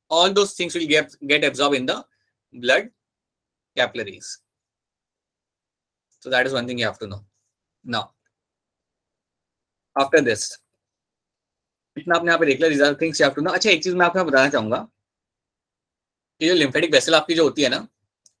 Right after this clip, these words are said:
ये ultimately आपके ब्लड वेसल के साथ मर्ज कर जाएगी बाद में, ये ultimately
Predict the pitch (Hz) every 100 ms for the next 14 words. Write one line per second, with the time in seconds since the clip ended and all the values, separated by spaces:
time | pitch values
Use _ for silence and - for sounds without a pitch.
0 | _ _ _ _ _ 160 180 165 165 214
1 | 202 202 190 180 160 165 160 156 190 202
2 | 156 147 151 - 147 131 123 135 117 104
3 | 101 - _ _ _ _ _ _ - 131
4 | 127 135 160 135 185